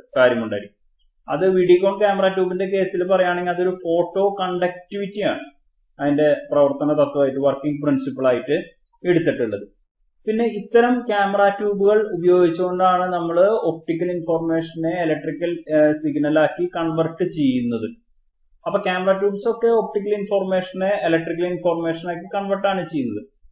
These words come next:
അപ്പൊ Vidicon-ന്റെ കേസിൽ photo conductivity എന്ന് പറയുന്ന ഒരു സംഗതിയാണ്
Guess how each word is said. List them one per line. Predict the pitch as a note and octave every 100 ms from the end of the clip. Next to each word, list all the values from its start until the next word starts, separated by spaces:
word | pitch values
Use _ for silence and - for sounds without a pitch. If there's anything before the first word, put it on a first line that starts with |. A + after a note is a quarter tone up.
| E3
അപ്പൊ | F#3
Vidicon-ന്റെ | G3 G#3 F#3+ A3 A#3 A#3 A#3
കേസിൽ | B3+ B3+ A3+ A3+ B3 C4
photo | G#3 G3 A3+ G#3 G#3
conductivity | G3+ G#3 G#3 - G#3+ G3+ - A#3 B3 -
എന്ന് | G3
പറയുന്ന | G3 F#3+ F#3+ G3
ഒരു | F#3+
സംഗതിയാണ് | F#3+ F#3+ F3 F#3 F#3 E3+